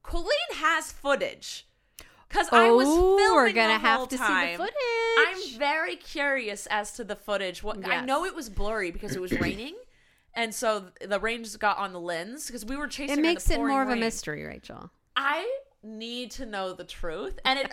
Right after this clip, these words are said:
Speaker 1: it's annoying me that I was involved and I still don't know what happened.
Speaker 2: Okay.
Speaker 1: But just so we kn-, everyone knows, Colleen and Nikita,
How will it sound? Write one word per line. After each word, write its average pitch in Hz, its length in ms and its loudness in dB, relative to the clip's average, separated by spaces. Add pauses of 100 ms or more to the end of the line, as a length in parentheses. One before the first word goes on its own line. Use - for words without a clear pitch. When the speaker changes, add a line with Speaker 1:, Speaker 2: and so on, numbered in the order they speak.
Speaker 1:
it's 262 160 -4
annoying 320 580 -4
me 415 180 -6
that 311 220 -6
I 311 220 2
was 330 260 -4
involved 233 1120 2 (200)
and 240 180 0
I 233 100 2
still 269 400 -2
don't 247 220 0
know 202 140 -2
what 180 140 -4
happened. - 640 -6 (360)
Speaker 2:
Okay. 156 560 -8 (280)
Speaker 1:
But 254 100 0
just 277 160 -6
so 415 120 -6
we 349 80 -12
kn-, 294 140 -12
everyone 233 280 -2
knows, 156 360 -4 (200)
Colleen 196 300 -8
and 202 100 -10
Nikita, 165 440 -6